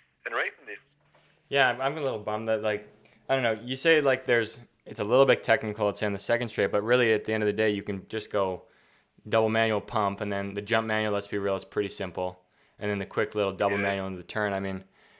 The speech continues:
Speaker 2: I feel like if they had a proper rhythm section, let's say they swapped the second straight and the third straight, they, like, switched them
Speaker 1: Mm-hmm.
Speaker 2: and then put a rhythm section on the third straight, I feel like you could add some more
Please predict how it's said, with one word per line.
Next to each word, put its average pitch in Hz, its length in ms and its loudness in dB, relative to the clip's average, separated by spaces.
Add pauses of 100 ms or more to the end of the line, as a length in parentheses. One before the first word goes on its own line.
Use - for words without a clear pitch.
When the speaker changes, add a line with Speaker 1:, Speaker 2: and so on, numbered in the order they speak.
(160)
Speaker 2:
I 110 100 2
feel 143 160 6
like 131 120 6
if 123 120 2
they 120 140 4
had 113 280 6
a 110 100 -4
proper 113 340 2
rhythm 107 260 0
section, 117 340 -2
let's 113 160 -2
say 127 160 2
they 110 100 2
swapped 107 400 0
the 104 60 -10
second 107 320 -4
straight 113 340 -2
and 101 140 -6
the 90 40 -8
third 104 240 0
straight, 120 280 -4
they, 98 120 -4
like, 92 280 -8
switched - 400 -10
them 143 140 -2
Speaker 1:
Mm-hmm. - 140 -12 (260)
Speaker 2:
and 107 120 -2
then 110 120 0
put 110 180 0
a 101 40 2
rhythm 110 280 2
section 107 440 -4
on 98 220 -2
the 92 80 -6
third 110 300 -2
straight, 90 380 -6 (400)
I 104 80 0
feel 135 160 4
like 131 160 6
you 113 100 -2
could 110 120 2
add 110 220 4
some 107 120 -6
more 104 220 0